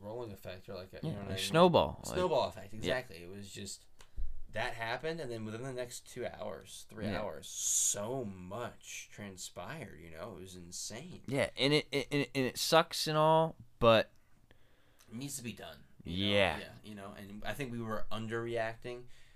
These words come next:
Speaker 1: and you, you, you could vote, you could say we're overreacting now, but I think that's the, uh, what we need to do to recover from what we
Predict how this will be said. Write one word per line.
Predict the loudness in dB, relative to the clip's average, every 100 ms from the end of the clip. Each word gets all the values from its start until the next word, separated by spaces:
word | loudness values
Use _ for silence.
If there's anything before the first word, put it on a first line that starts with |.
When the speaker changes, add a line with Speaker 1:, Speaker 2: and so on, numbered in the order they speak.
| -20 -10
Speaker 1:
and | -8 -8 -10 -10
you, |
you, | -8 -8 -8
you | -12 -12
could | -12 -6
vote, | -2 -2 -4
you | -10
could | -10
say | -6 -4
we're | -4 -4
overreacting | -6 -8 -8 -8 -8 -12 -12
now, | -12 -8
but | -6
I | -6
think | -6 -10
that's | -10 -10 -10
the, | -14 -14 -12
uh, | -8 -8 -8 -12 -20 -20 -20 -14
what | -12
we | -10
need | -10 -12
to | -14
do | -14 -12 -12 -14 -16
to | -14
recover | -14 -14 -14 -12 -12
from | -10 -6
what | -6 -6
we | -12